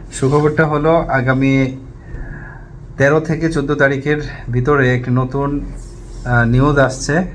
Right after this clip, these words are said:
সেটা হচ্ছে সৌদি বিজনেস সেন্টার থেকে, Ministry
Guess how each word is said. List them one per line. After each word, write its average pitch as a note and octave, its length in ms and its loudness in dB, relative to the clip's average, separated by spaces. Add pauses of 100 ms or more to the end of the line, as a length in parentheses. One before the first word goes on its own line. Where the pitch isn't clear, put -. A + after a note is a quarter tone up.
(180)
সেটা B2+ 320 0
হচ্ছে B2 520 2
সৌদি A#2+ 260 0
বিজনেস A#2 340 -2
সেন্টার A#2+ 280 0
থেকে, C#3 360 -2 (840)
Ministry A#2+ 320 0